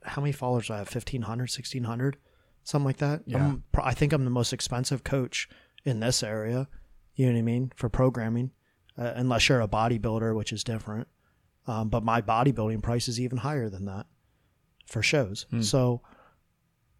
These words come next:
Speaker 1: like, your, your following doesn't mean shit.
Speaker 2: Right.
Speaker 1: You know, I, another coach I talk to all the time, he's got maybe, like, two thousand followers or so.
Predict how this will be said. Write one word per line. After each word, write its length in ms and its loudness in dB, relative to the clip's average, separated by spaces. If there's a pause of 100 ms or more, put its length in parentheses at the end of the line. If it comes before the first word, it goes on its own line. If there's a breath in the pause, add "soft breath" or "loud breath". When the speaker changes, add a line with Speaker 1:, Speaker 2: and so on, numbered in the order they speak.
(580)
Speaker 1:
like, 380 2 (1200)
your, 300 2 (100)
your 420 0
following 560 4
doesn't 320 2
mean 200 0
shit. 420 0 (760)
Speaker 2:
Right. 240 -2
Speaker 1:
You 80 4
know, 300 2 (280)
I, 160 0
another 340 4
coach 300 2
I 160 -2
talk 340 -6
to 120 0
all 120 -2
the 60 -6
time, 320 -2 (480 loud breath)
he's 200 0
got 200 2
maybe, 220 6
like, 160 -4
two 140 0
thousand 360 0
followers 460 2
or 60 0
so. 320 0